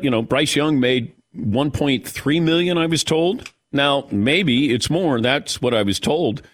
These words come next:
Uh, so he made more, five hundred thousand dollars more than Jalen Hurts playing in the National Football League. Uh, we did spend a lot of time on Brian Flores and what's going to happen, the fallout here. And that's,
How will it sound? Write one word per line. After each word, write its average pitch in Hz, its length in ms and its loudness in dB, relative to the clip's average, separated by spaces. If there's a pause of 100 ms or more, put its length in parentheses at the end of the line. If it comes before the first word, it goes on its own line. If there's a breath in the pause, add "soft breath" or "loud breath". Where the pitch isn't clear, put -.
(440 soft breath)
Uh, 95 160 -2
so - 200 -2
he 180 80 2
made 165 200 2
more, 160 320 0
five 143 300 0
hundred 165 180 2
thousand 151 360 0
dollars 143 340 2
more 143 180 2
than 127 200 0
Jalen 127 380 0
Hurts 113 280 -2
playing 110 320 0
in 107 80 2
the 110 80 2
National 104 400 0
Football 82 400 -2
League. 71 180 -4 (720 loud breath)
Uh, 135 200 0
we 156 100 0
did 170 160 0
spend 165 240 0
a - 20 2
lot 156 160 2
of 147 80 0
time 147 300 2
on 139 180 2
Brian 135 300 2
Flores 131 580 0
and 104 160 2
what's 107 140 -2
going 104 200 0
to 98 60 2
happen, 120 480 0
the 92 80 0
fallout 113 540 0
here. 113 420 0 (420 soft breath)
And 87 800 0 (300)
that's, 95 640 -4